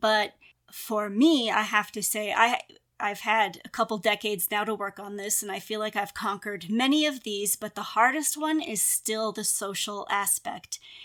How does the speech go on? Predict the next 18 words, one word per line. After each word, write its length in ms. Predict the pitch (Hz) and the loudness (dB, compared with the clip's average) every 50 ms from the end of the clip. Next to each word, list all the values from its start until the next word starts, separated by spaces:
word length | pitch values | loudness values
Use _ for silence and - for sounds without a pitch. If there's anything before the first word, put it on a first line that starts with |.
| - - _ | -20 -16 _
because 380 | - 214 - - 226 214 190 - | -10 -8 -6 -6 -6 -4 -2 0
so 500 | - - - - - 233 233 233 240 254 | 2 2 2 2 2 2 4 4 4 4
many 260 | 254 254 247 247 240 | 2 2 0 0 0
social 460 | 220 - - 208 208 - - 202 190 | 0 0 0 0 -2 -4 -4 -4 -6
events 600 | 185 170 185 196 196 190 190 185 - - - - - _ _ _ _ - | -6 -6 -4 -2 -2 -2 -2 -4 -4 -2 -4 -4 -6 _ _ _ _ -12
involve 1040 | 208 202 196 185 170 - 190 190 190 190 190 185 185 190 190 185 180 - - - - - - _ | -8 -8 -6 -6 -2 0 0 2 2 2 0 -2 -2 -4 -6 -10 -12 -14 -14 -16 -18 -20 -10 _
going 280 | - 262 254 254 254 240 | 0 2 4 4 4 2
somewhere, 680 | - - 247 233 233 233 226 226 226 226 226 220 214 - | 2 0 0 0 2 2 2 2 2 2 0 -2 -4 -2
waiting 300 | 226 220 220 220 220 226 | 0 0 2 2 0 0
in 100 | 226 220 | -2 -4
a 60 | 208 | -4
line, 600 | 202 202 208 208 208 202 196 202 202 202 202 208 196 _ _ _ _ _ | -4 -4 -2 -2 -2 -2 -2 -4 -6 -8 -10 -12 -12 _ _ _ _ _
sitting 420 | - - - - - 254 254 240 226 | -4 0 2 2 2 2 2 0 2
upright 560 | 214 214 214 220 214 214 208 208 208 208 - - | 0 0 0 0 -2 0 0 -2 -4 -6 -8 -12
for 480 | - - - - - - 208 202 196 190 | -20 -18 -16 -14 -12 -8 -6 -4 -4 -4
maybe 420 | 196 202 202 196 196 196 190 190 | -4 -6 -6 -6 -6 -6 -6 -6
a 120 | - 202 214 | -6 -4 -2
show 720 | - - - - 233 214 214 214 214 208 202 202 208 202 | 0 0 2 2 2 2 2 0 -2 -4 -4 -6 -6 -8